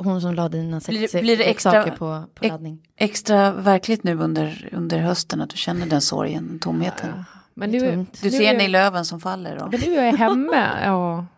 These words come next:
Speaker 3: Precis. Jag står utanför, eh, förskolan som, eh,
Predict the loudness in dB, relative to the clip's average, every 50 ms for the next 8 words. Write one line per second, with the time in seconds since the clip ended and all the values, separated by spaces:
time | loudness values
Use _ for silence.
0 | _ _ _ -8 -6 -4 -2 -2 -4 -4 -6 -4 -2 -2 0 2 2 4 4 4
1 | 4 2 2 0 -2 0 0 0 2 2 2 2 2 0 0 0 -2 -2 -2 -4
2 | -4 -2 0 0 0 0 -2 -4 -4 -4 -4 -6 -6 -6 -8 -8 -8 -8 -8 -8
3 | -8